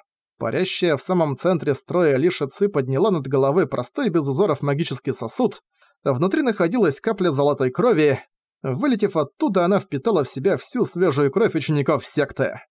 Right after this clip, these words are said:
Золотая капля стала алого цвета, а потом она превратилась в гигантский сияющий красный барьер, накрывший весь Южный Предел — тем самым полностью его запечатав.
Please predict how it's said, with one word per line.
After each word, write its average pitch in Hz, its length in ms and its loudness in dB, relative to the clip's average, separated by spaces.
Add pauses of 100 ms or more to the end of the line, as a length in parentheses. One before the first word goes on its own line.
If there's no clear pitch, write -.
(360)
Золотая 127 580 -2
капля 185 320 0
стала 151 340 0
алого 139 300 0
цвета, 160 540 0 (340)
а 135 160 0
потом 180 360 0
она 247 140 2
превратилась 208 600 2
в 127 60 -8
гигантский 151 600 0
сияющий 147 560 0
красный 139 360 -2
барьер, 120 500 0 (320)
накрывший 147 680 0
весь 185 400 2
Южный 139 400 0
Предел — 143 580 2 (220)
тем 127 260 0
самым 185 520 2
полностью 135 640 2
его 147 220 4
запечатав. 135 880 -2